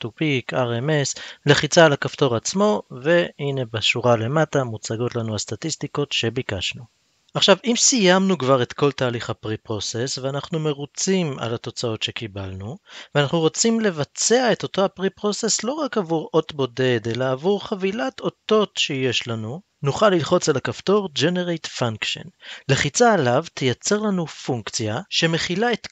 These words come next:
כל תהליכי ה-pre-processing שביצענו עבור אות בודד, וככה נוכל ליישם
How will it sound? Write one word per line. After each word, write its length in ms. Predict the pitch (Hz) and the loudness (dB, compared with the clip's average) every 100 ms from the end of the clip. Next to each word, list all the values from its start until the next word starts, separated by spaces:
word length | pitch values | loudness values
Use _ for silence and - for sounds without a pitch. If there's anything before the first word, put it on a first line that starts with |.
| - | -2
כל 200 | 247 285 | 2 2
תהליכי 360 | 269 240 208 233 | 0 -4 -4 -2
ה-pre-processing 800 | 202 - 220 - 214 - - 202 | -4 -4 -10 -4 -4 -2 -4 -2
שביצענו 680 | - 185 170 - 220 220 202 | -2 -2 -4 -2 0 2 2
עבור 340 | 156 185 190 - | 2 0 -4 -4
אות 180 | 170 170 | -6 -4
בודד, 480 | 151 123 120 113 165 - - - - | -6 -6 -6 -4 -6 -8 -16 -16 -6
וככה 340 | 131 - 262 269 | -2 0 0 0
נוכל 280 | 226 233 | 0 2
ליישם 800 | 240 233 190 160 - - 311 294 | 2 2 2 0 0 0 0 -2